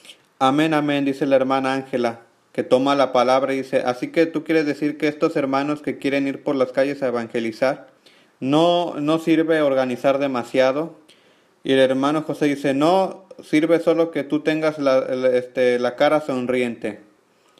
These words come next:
Si tú sonríes, el mundo sonríe. Si tú eres serio con cara de momia, la gente será seria." Una vez estaba en Inglaterra y había un universitario que,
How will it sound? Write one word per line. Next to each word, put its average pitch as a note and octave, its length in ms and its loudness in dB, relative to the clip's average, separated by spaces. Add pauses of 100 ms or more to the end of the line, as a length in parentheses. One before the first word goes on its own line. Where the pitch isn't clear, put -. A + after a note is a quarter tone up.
Si - 160 -4
tú F#3+ 220 -2
sonríes, F#3 720 2
el C#3 100 -2
mundo D#3+ 320 2
sonríe. B2+ 800 -2 (800)
Si C3+ 160 -2
tú F3 220 4
eres F#3+ 240 2
serio E3+ 360 4
con C3 180 -4
cara D3+ 280 4
de C3+ 140 2
momia, C#3 560 -2 (640)
la B2+ 180 2
gente C#3+ 400 0
será C3+ 300 2
seria." A#2+ 500 0 (720)
Una D#3 220 4
vez E3 100 6
estaba E3+ 340 4
en E3+ 100 0
Inglaterra D3 540 0
y D#3 80 2
había C#3+ 220 2
un D#3 80 -4
universitario C#3+ 960 0
que, A#2 340 -2